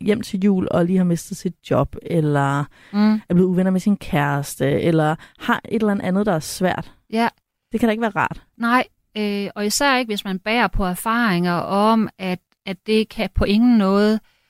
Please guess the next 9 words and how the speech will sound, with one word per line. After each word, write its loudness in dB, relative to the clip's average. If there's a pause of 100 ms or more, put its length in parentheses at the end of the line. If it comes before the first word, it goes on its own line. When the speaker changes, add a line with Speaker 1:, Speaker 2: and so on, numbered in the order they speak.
(340)
Speaker 2:
øh, -2
håndteres, 0
øh, -8 (500)
sundt -2 (100)
og -14
kærligt 0
i -10
familien. -2 (440)
Så, -4